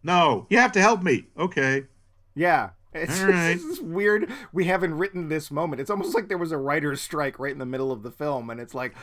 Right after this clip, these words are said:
Speaker 2: "Uh, put the characters in the bathroom, and when they come out, they're all set."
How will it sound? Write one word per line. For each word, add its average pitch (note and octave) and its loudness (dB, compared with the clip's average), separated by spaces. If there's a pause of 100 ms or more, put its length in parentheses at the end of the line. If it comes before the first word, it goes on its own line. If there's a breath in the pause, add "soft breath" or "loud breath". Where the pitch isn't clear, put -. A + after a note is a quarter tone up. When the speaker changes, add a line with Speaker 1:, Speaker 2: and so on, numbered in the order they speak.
(100)
Speaker 2:
"Uh, E3+ 6 (320 loud breath)
put D4 4
the - -2
characters D4 4
in C#4 0
the B3 2
bathroom, C4+ 4
and B3 4
when B3 0
they A#3 4
come D4 4
out, G4 6
they're B3+ 4
all C4 8
set." G#3+ 2